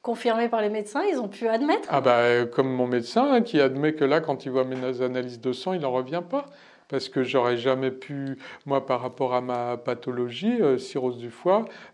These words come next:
Speaker 2: euh, plus de plaquettes, euh, les plaquettes, non, monsieur, vous reviendrez jamais à, à plus de quatre-vingt mille. Et là, j'en suis à cent trente.
Speaker 1: <laughs>
Speaker 2: Elle est, elle en revient pas.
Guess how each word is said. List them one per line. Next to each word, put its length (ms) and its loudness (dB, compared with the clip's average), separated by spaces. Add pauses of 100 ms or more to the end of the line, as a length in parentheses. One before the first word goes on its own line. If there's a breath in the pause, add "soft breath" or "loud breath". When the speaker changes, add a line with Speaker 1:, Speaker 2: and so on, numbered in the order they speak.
Speaker 2:
euh, 160 0
plus 160 -12
de 80 -20
plaquettes, 580 2
euh, 180 2
les 140 -2
plaquettes, 480 -2
non, 220 0
monsieur, 340 -6
vous 160 -6
reviendrez 640 -2
jamais 340 -4
à, 280 -4 (260 loud breath)
à 80 -4
plus 160 -10
de 60 -20
quatre-vingt 480 0
mille. 280 -2 (600 soft breath)
Et 40 -6
là, 140 2
j'en 160 -2
suis 180 -4
à 60 2
cent 220 -2
trente. 360 -6
Speaker 1:
<laughs> 1800 -2
Speaker 2:
Elle 280 -8
est, 280 2
elle 100 -2
en 80 0
revient 280 -6
pas. 280 0